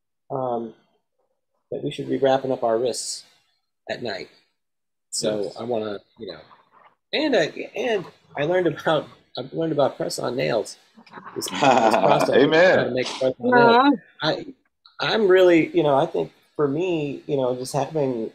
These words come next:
Speaker 1: um, having some, having some colleagues around and, and, you know, being able to chit chat about things, um,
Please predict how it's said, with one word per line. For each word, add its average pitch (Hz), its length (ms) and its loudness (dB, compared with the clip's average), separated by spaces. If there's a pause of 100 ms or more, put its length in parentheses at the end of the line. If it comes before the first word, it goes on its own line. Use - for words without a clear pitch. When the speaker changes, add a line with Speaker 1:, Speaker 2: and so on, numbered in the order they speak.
Speaker 1:
um, 107 460 -4 (1500)
having 156 260 -2
some, 139 440 -2
having 139 240 -4
some 139 140 -8
colleagues 139 560 2
around 113 440 -2
and, 104 180 -10 (120)
and, 104 360 -12
you 113 100 -8
know, 101 240 -8
being 113 160 -10
able 110 180 -10
to 104 80 -8
chit - 260 -10
chat 113 220 -2
about 101 260 -10
things, 110 400 -10 (640)
um, 107 320 -8